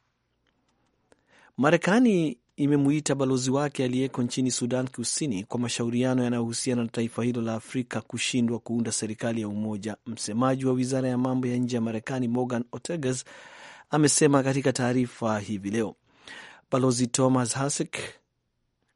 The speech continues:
atarejea hapa Washington kukutana na maafisa waandamizi wa serikali ya Marekani kama sehemu ya kutathmini tena uhusiano wa Marekani na serikali ya Sudan Kusini,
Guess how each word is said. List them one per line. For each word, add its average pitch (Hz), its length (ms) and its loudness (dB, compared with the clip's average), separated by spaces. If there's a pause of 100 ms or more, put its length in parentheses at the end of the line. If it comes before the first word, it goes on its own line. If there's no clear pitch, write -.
(200)
atarejea 117 540 -2
hapa 131 220 -2
Washington 131 800 -2
kukutana 127 480 -4
na 120 80 0
maafisa 120 460 -2
waandamizi 120 540 2
wa 113 60 0
serikali 117 560 -2
ya 117 60 0
Marekani 110 600 -4 (520)
kama 113 220 -6
sehemu 131 340 4
ya 127 100 4
kutathmini 123 500 2
tena 127 240 2
uhusiano 120 420 0
wa 117 60 2
Marekani 113 440 0
na 117 80 -2
serikali 113 560 -4
ya 104 60 -4
Sudan 110 480 -4
Kusini, 107 540 -4